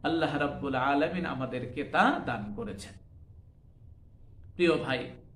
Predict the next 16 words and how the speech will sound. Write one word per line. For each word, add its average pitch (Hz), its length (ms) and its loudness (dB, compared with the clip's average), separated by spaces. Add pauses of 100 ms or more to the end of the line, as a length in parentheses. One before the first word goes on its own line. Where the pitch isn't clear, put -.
(720)
যে 185 220 8
কোনো 302 320 6
নেয়ামত 285 460 6 (120)
পাওয়ার 240 300 6
ক্ষেত্রে - 640 -4 (120)
অনেক 180 300 4
সময় 170 520 2
অনেক 175 340 0
মানুষে 156 480 -2
মধ্য-, 147 520 -4
মাধ্যম 156 500 2
হয়ে 143 320 2
থাকে, 127 440 -4
ওসিলা 208 540 0
হয়ে 135 200 0
থাকে, - 600 -8